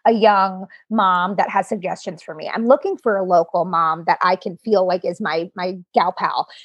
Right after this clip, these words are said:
Um, so, and ob-, obviously my Rachel Ray spot also was, like, seriously such a blessing in disguise.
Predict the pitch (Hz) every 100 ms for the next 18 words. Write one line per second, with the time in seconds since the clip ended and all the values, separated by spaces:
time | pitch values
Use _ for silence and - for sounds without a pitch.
0 | _ - 202 190 185 190 - _ - 294
1 | 254 247 247 254 262 262 - 294 339 320
2 | - 320 277 277 214 185 226 226 180 165
3 | 175 208 269 277 277 - 190 196 226 208
4 | 208 202 175 170 - - - _ _ _
5 | _ _ _ _ - - 226 220 233 233
6 | 247 - 214 - 226 190 185 208 185 180
7 | - 170 175 214 220